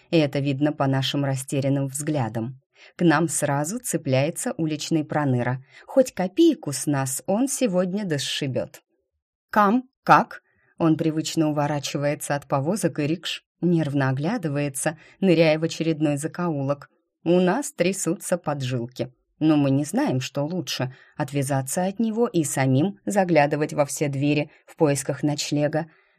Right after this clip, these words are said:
либо же довериться судьбе и следовать за ним. Мы продолжаем путь. Стремительно темнеет, улицы становятся все уже и извилистее.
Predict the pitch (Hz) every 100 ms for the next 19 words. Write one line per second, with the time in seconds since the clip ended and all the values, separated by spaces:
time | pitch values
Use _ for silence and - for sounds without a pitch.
0 | _ 175 180 247 277 269 269 262 277 269
1 | 254 247 226 175 156 233 254 254 - -
2 | 214 196 202 170 170 180 165 120 127 -
3 | _ _ _ _ 180 240 294 262 214 226
4 | 202 131 147 190 - 139 - _ _ -
5 | - - - 160 139 131 143 147 139 147
6 | 139 139 151 202 - _ 160 160 156 -
7 | - 143 147 139 135 156 135 - 151 -
8 | 151 160 196 202 151 143 135 139 135 147
9 | - 180 180 180